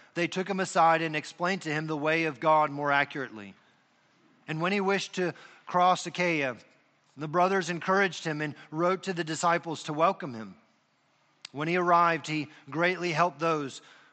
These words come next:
who through grace had believed, for he powerfully refuted the Jews in public, showing by the Scriptures that the Christ was Jesus.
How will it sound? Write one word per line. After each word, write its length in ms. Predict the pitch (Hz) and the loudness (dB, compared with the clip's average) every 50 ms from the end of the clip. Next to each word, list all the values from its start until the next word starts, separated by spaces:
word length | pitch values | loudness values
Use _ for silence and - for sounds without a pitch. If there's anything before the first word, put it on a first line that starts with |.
| _ | _
who 100 | - 160 | -8 -8
through 240 | 151 - 180 175 170 | -6 -4 -4 -4 -4
grace 400 | 139 156 170 170 170 160 - - | -2 0 2 2 2 0 -4 -8
had 120 | 156 139 131 | -10 -8 -8
believed, 480 | 147 143 147 147 147 135 123 104 - - - _ _ _ _ _ _ _ _ _ _ _ _ _ _ _ | -6 -4 -2 -2 -2 -4 -6 -8 -14 -20 -20 _ _ _ _ _ _ _ _ _ _ _ _ _ _ _
for 160 | - 156 156 | -6 -4 -4
he 120 | 151 165 170 | -2 -2 -4
powerfully 720 | - - 180 180 185 185 180 170 - - 170 165 160 156 | -2 2 2 4 4 4 0 -2 -4 -4 -2 -2 -2 -2
refuted 480 | 151 151 139 - 185 180 170 160 139 | -2 -6 -6 -4 -4 -4 -4 -4 -4
the 80 | 147 147 | -6 -8
Jews 400 | 127 127 156 170 170 160 139 151 | -6 -4 -2 -2 -2 -2 -4 -8
in 80 | 143 | -10
public, 540 | 120 - 147 160 147 139 143 123 113 - - _ _ _ _ _ _ _ _ _ | -6 -2 -2 -2 -2 -2 -6 -8 -8 -10 -16 _ _ _ _ _ _ _ _ _
showing 480 | - - - 185 175 180 185 185 175 | -6 -4 0 0 0 0 0 -2 2
by 140 | 165 165 165 | 2 2 2
the 100 | 156 160 | 2 0
Scriptures 720 | - - - - 165 135 - - 147 135 123 110 - - - _ _ _ _ _ _ _ _ _ _ - | -6 -8 -6 -6 -6 -6 -6 -8 -8 -8 -8 -10 -12 -16 -20 _ _ _ _ _ _ _ _ _ _ -10
that 160 | 139 143 143 | -8 -8 -6
the 80 | 147 | -8
Christ 720 | 143 - - 160 165 165 160 147 127 - - - - - - _ _ _ _ _ _ _ _ _ _ _ _ _ _ _ _ | -10 -6 -2 0 2 2 2 0 -4 -6 -12 -14 -16 -18 -20 _ _ _ _ _ _ _ _ _ _ _ _ _ _ _ _
was 160 | 139 143 123 | -10 -10 -8
Jesus. 640 | 107 - 156 160 139 131 139 117 - - - - | -6 -6 -6 -4 -4 -6 -8 -8 -8 -10 -14 -14